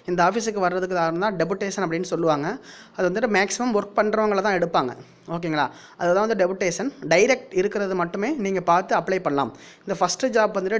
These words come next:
டெபுடேஷன் ஜாப் தான். ஓகேங்களா? கீழே வந்துட்டு ஒரு ரெண்டு மூணு ஜாப் வந்துட்டு டைரக்டே இருக்கு. நம்ம வந்துட்டு அதை பார்த்து அதுக்கான குவாலிஃபிகேஷன் என்ன அப்படின்றத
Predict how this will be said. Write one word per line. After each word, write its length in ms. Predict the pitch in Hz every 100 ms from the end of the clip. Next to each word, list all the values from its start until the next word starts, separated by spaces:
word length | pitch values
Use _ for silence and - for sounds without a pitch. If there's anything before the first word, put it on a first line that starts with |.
| 180
டெபுடேஷன் 460 | 190 208 208 180 160
ஜாப் 200 | 143 131
தான். 100 | - - _ _ - - -
ஓகேங்களா? 280 | 175 170 170 156
கீழே 180 | 240 254 233
வந்துட்டு 200 | 214 233
ஒரு 60 | 202
ரெண்டு 140 | 196 208
மூணு 120 | 196 170
ஜாப் 180 | 196 208
வந்துட்டு 200 | 196 180 185
டைரக்டே 440 | 160 208 214 233 208
இருக்கு. 220 | 175 170 220 - - - - -
நம்ம 120 | 185 185
வந்துட்டு 220 | 185 233 202
அதை 120 | 208 214
பார்த்து 260 | 214 214 294 320 - -
அதுக்கான 280 | 180 196 208 196
குவாலிஃபிகேஷன் 540 | 202 214 214 214 202
என்ன 120 | 180 196
அப்படின்றத 340 | 175 180 185